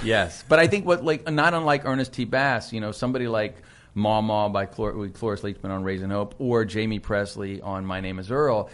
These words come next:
it's fun to, like, put them out there and see how crazy they are,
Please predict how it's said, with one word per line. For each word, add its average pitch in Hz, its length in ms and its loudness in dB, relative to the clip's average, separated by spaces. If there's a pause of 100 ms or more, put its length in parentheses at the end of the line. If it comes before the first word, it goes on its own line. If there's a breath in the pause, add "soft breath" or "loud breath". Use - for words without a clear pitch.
(140 loud breath)
it's 117 160 -4
fun 151 360 0
to, 127 120 -2
like, 107 300 0
put 156 160 -2
them 143 160 -2
out 117 240 -2
there 110 220 0
and 95 160 -6
see 120 160 -6
how 110 140 0
crazy 110 420 -4
they 95 160 -4
are, 87 380 -2